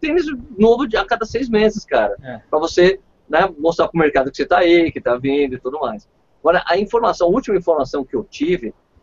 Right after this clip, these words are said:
Speaker 1: não é, Rodrigo, que vai encerrar a operação.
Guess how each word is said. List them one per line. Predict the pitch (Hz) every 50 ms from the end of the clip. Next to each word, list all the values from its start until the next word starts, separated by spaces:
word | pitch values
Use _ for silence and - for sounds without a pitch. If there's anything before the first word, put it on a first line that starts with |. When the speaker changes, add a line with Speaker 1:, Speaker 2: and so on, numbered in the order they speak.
| - -
Speaker 1:
não | 143 156 170 170 170
é, | 170 190 202 214 233 208 - 104 117 123
Rodrigo, | 123 127 131 131 139 135
que | 131 - 143
vai | 127 - 151 170
encerrar | 170 - - 196 170 135 131 135 147 156 156
a |
operação. | 147 - - - 160 175 - - 131 123 117 110